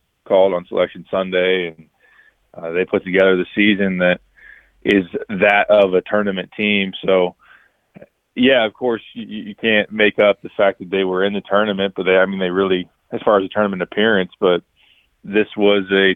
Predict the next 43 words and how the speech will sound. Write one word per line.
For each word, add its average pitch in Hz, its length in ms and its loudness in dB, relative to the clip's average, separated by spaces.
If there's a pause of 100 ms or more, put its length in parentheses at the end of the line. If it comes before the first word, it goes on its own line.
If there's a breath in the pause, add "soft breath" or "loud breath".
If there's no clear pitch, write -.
tournament 101 520 -2
team. 107 520 0
They, 95 280 2
they 98 280 2
played 98 320 0
for 104 120 0
that. 98 340 4
They 101 160 0
earned 98 320 -4
that 98 180 0
when 98 80 -10
you're 98 120 -8
top - 280 -2
four 104 160 0
in 101 60 -4
the 98 80 -4
Big 98 240 0
Ten, 98 260 0
when 95 80 -8
you 95 100 -4
win 98 120 -2
twenty-one 98 480 -4
games, 98 400 0
when 92 220 -8 (420 soft breath)
you 101 100 0
have 95 120 0
five 104 260 0
quad 101 280 0
one 101 260 -8
wins, 98 420 -6
and 92 80 -20
you 95 80 -20
went 101 160 -4
on 98 80 -4
the 92 80 -8
road 98 220 2
and 98 100 -10
all 95 180 2
that, 95 280 4 (500)
uh, 87 360 -2 (460)
everything 107 360 0
that 98 100 0
we've 98 200 -2